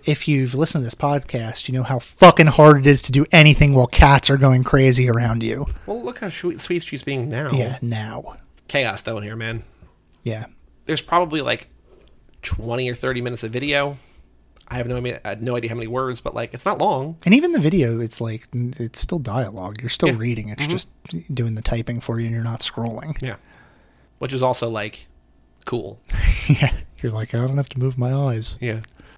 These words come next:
Speaker 2: Is there anything else to say about seventeen seven seventy-six?
Speaker 1: Well, why don't you read, um, some emails?
Speaker 2: We have an email from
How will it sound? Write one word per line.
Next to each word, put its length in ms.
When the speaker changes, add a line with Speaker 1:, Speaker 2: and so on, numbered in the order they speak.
Speaker 2:
Is 80
there 100
anything 200
else 220
to 60
say 360
about 440
seventeen 600
seven 420
seventy-six? 380
Speaker 1:
Well, 180
why 160
don't 180
you 280
read, 480
um, 360
some 200
emails? 440
Speaker 2:
We 60
have 80
an 60
email 200
from 340